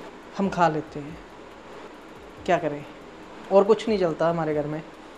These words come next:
मीट, मच्छी, अंडा बंद है घर में आना, खाना, लेकिन प्याज खा लेते हैं, वेजिटेबल ही है। but नवरात्रों में बहुत से लोग नहीं खाते और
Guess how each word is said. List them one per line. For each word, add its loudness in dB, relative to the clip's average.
मीट, 4
मच्छी, 2
अंडा 8
बंद 4
है 2
घर 0
में -2
आना, 0
खाना, 0
लेकिन -2
प्याज 0
खा -4
लेते -8
हैं, -10
वेजिटेबल 2
ही -2
है। -6
but 4
नवरात्रों 6
में 4
बहुत 4
से 0
लोग 0
नहीं 4
खाते 0
और -4